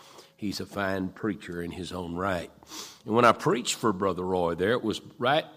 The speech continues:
before they built their new auditorium, and Brother Herschel Bragg sat out in the congregation. I had the s-, privilege of spending some time with Brother Herschel, and God bless his memory.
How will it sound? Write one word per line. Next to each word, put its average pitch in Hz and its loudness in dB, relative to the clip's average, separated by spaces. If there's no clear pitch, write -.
before 104 -2
they 110 0
built 110 -2
their 98 -4
new 101 0
auditorium, 85 -4
and 85 -4
Brother 90 -4
Herschel 98 -2
Bragg 85 -6
sat 87 -4
out 85 -8
in 82 -8
the 80 -10
congregation. 82 -10
I - -12
had 82 -8
the 73 -16
s-, - -4
privilege 82 -6
of 90 -6
spending 85 -6
some 85 -8
time 87 -8
with 82 -14
Brother 87 -10
Herschel, 87 -10
and 82 -16
God 92 -6
bless 92 -4
his 90 -8
memory. 95 -2